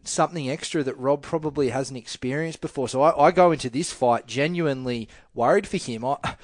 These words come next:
if I'm Rob Whittaker, I'm, I'm probably easing back on the Commonwealth Games and, and looking at withdrawing, 'cause I, you know, I've won my U F C title. This is the first title defense. I wanna give it, give it every opportunity that I can. I'm genuinely concerned.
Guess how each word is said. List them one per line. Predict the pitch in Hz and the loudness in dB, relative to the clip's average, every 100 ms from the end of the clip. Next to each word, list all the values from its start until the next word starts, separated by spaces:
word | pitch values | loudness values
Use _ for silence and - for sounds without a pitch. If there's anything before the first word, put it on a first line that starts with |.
| - | -12
if | 156 - | -8 0
I'm | 160 214 | 2 6
Rob | 151 123 | 6 4
Whittaker, | 151 196 127 | 0 0 0
I'm, | 131 156 147 | -2 -2 -8
I'm | 143 | -2
probably | 175 151 135 127 110 - - _ - | 0 0 0 -2 -2 -10 -20 _ -2
easing | 156 170 143 120 | 0 0 -2 -2
back | 131 165 175 | -2 -2 -4
on | 143 | -6
the | 127 | -6
Commonwealth | 143 139 131 120 - | -6 -6 -4 -6 -6
Games | 131 147 175 151 | -4 -2 -2 -4
and, | 127 | -10
and | 120 127 | -10 -8
looking | 147 156 135 | -8 -8 -10
at | 120 | -8
withdrawing, | 120 - 127 151 180 123 | -10 -8 -4 -2 -2 -4
'cause | 127 | -4
I, | 131 135 - - - _ 117 | 0 0 -2 -16 -20 _ -8
you | |
know, | 120 | -6
I've | 135 | -2
won | 131 170 | 2 2
my | 185 165 | 4 4
U | 151 | 4
F | 135 | 2
C | - 135 | 2 -2
title. | - 139 139 117 120 | 0 4 4 2 -6
This | - | -8
is | 127 | -8
the | 127 | -8
first | - 160 180 - | 0 2 2 2
title | 165 151 147 | 2 4 2
defense. | 110 - 147 113 110 - _ - - - | -6 -4 -4 -4 -8 -12 _ -20 -18 0
I | 147 | 2
wanna | 202 185 | 4 2
give | 135 156 | 2 0
it, | 147 143 143 | 0 -4 0
give | 160 | 2
it | 131 | 4
every | 131 135 | 2 2
opportunity | 123 131 - 135 127 | -2 -4 -8 -8 -6
that | 120 127 | -4 -2
I | 117 | -4
can. | - 147 160 120 | -4 -4 -4 -4
I'm | 123 131 | -6 -6
genuinely | 123 143 175 147 120 | -4 -2 -2 -6 -8
concerned. | 107 - 143 117 | -12 -10 -8 -10